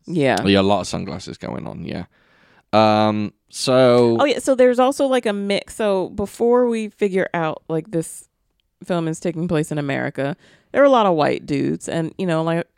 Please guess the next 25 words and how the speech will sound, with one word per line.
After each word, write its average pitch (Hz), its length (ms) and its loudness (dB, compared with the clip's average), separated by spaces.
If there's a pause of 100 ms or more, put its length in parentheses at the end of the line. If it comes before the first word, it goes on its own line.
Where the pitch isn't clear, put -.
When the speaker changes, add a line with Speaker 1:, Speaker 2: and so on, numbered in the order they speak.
Speaker 1:
uh, 160 280 -4 (200)
white 165 300 -6
cops. - 560 -10
Speaker 2:
There - 140 4
are 117 80 8
a - 20 4
lot 120 160 4
of 113 100 0 (400)
whites. - 500 0
Speaker 1:
<laughs> 285 60 6 (500)
Uh, 156 340 2 (300)
you 226 80 -6
know, 196 120 4
working 180 580 -2
with, 139 340 -2 (600)
um, 127 480 -6 (500)
Donnie 143 640 -4
and, 135 500 -6 (240)
uh, 80 320 -8 (340)
Cynthia 156 460 -8
Kwan. 131 540 -8 (360)
Khan. 156 140 2
Speaker 2:
Khan. 110 360 2
Speaker 1:
Sorry, 131 320 0
Kwan. 123 360 -6